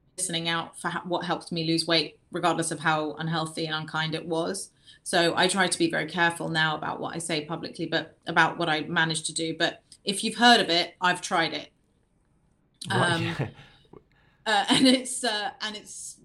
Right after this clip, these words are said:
Speaker 1: you know, it was really bad at one point. But yeah, I went to uni and I still didn't know how to, how to eat. I was either on a
Speaker 2: Mm.
Speaker 1: diet or off a diet.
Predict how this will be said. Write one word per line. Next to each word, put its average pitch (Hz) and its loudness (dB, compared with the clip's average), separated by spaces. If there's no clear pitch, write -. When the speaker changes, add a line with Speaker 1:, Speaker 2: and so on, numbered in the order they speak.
Speaker 1:
you 214 -8
know, 185 -6
it 175 -8
was 190 -12
really 190 -6
bad 165 -4
at 170 -10
one 175 -12
point. 160 -12
But 214 -8
yeah, 254 0
I 202 -6
went 226 -8
to - -10
uni 214 -8
and - -8
I 208 -8
still 233 -6
didn't 226 -14
know 226 -8
how 220 -10
to, - -18
how 208 -4
to 202 -18
eat. 254 -2
I 190 0
was 190 -2
either 202 -4
on 208 0
a 196 -2
Speaker 2:
Mm. - -4
Speaker 1:
diet 190 2
or 196 -2
off 214 -4
a 196 -8
diet. 160 -6